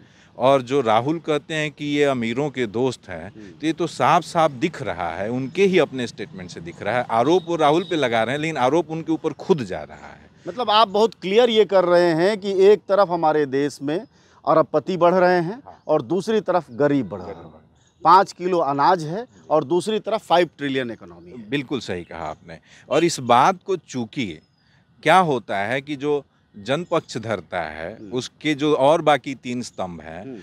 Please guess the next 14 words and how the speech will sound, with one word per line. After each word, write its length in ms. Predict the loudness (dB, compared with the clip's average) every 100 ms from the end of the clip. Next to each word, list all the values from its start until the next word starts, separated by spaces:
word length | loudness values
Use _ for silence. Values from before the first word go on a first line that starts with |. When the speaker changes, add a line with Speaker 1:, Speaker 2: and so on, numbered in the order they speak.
| -12 -6
Speaker 1:
वो 120 | -6
तीनों 400 | -4 -2 2 2
भी 100 | 2
मोदी 520 | 0 0 0 -2 -2 0
के 180 | 0 0 -8 -16 -4
नियंत्रण 500 | 0 0 0 0 0
में 160 | -2 -8
हैं। 160 | -14
Speaker 2:
हम्म। 280 | -20 _ -10
Speaker 1:
एक 80 | -10
तानाशाह 880 | -8 -2 0 0 -2 2 2 2 -4 _ _ -10
जिस 200 | -8 -6
तरह 300 | -2 -2 -2
से, 380 | -4 -6 -6